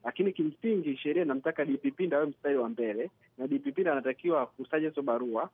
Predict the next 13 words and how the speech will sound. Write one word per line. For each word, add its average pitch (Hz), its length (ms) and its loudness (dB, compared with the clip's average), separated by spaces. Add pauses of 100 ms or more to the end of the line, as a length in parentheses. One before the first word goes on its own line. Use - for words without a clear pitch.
(240)
D 135 80 -4
P 143 120 -4
P 196 80 -2
ndio 170 120 2
anatakiwa 139 600 0 (100)
au-, 127 480 -4
aangalie 127 440 -2
hizo 151 400 -2
maombi 135 340 0
ya 135 60 4
watu 139 140 0
wanaokiri 139 440 -2
kosa, 127 500 -6